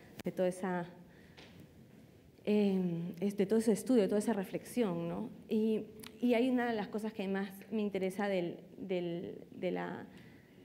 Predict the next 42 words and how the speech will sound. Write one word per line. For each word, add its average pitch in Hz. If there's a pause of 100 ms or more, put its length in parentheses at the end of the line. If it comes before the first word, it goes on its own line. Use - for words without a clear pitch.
(420)
de, -
de 190
la 196
idea 202
de 220
la 196
pátina 185
en, 175
en 180
el 170
cine, 208
y 196
es 208
que, 247 (1500)
al 208
igual 214
que, 247
que 208
el 196
agua, 208
al 180
igual 190
que 214
cuando 202
tomamos, 190
empezamos 190
a 196
tomar 185
y 180
tomar 180
y -
tomar 180
y 165
nos 170
morimos 185
de 208
sed, 208 (240)
como 170
me 175
muero 202
yo 202
ahorita, 202